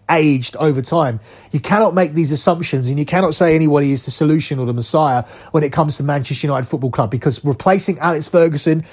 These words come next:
has been impossible. And I'm not gonna come here on this show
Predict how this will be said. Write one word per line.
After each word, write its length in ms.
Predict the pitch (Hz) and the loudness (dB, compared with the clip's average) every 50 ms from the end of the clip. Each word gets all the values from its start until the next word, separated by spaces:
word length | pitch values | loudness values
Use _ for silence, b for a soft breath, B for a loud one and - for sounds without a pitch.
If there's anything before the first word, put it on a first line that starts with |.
| B B B B | B B B B
has 160 | 147 151 117 | -2 -2 0
been 260 | - 170 160 156 156 - | 2 0 0 0 -2 -6
impossible. 800 | 147 143 127 - - 190 180 - - 165 175 190 202 202 B B B B B B | -6 -6 -6 -2 0 0 0 0 0 2 4 4 4 4 B B B B B B
And 160 | - 139 160 | -2 0 2
I'm 100 | 185 190 | 2 2
not 140 | 196 180 143 | 2 2 2
gonna 160 | 170 160 156 | 0 0 0
come 220 | - - 160 151 | 0 0 0 0
here 220 | 139 135 165 160 156 | 2 2 2 0 0
on 160 | - 131 131 143 | -2 -4 0 2
this 160 | 196 208 - | 2 2 2
show 380 | - - 170 147 143 139 139 | 0 2 4 4 4 2 -2